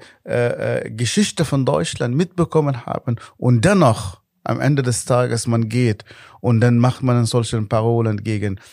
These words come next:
den Juden. Und meiner Meinung nach, das hat auch mit dem, mit der Religion zu tun. Ja, in dem, im Westen normalerweise Religion, äh, das Leben ist nur ein Teil der Religion.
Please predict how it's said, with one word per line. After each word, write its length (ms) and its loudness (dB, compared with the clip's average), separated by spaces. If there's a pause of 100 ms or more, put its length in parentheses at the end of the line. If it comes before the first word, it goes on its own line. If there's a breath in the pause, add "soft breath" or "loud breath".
(180 loud breath)
den 240 0
Juden. 380 -6 (260 loud breath)
Und 140 4
meiner 300 4
Meinung 360 2
nach, 140 -2
das 180 -8
hat 140 -4
auch 180 -2
mit 140 -6
dem, 240 -4 (180 loud breath)
mit 140 -4
der 80 4
Religion 400 4
zu 140 -6
tun. 280 -14 (380)
Ja, 180 0 (320 loud breath)
in 240 2
dem, 460 0 (640)
im 220 4
Westen 440 2
normalerweise 960 0 (180)
Religion, 800 0 (480)
äh, 280 2
das 240 -4
Leben 360 4
ist 140 -2
nur 200 2
ein 200 0
Teil 320 2
der 120 -2
Religion. 440 -10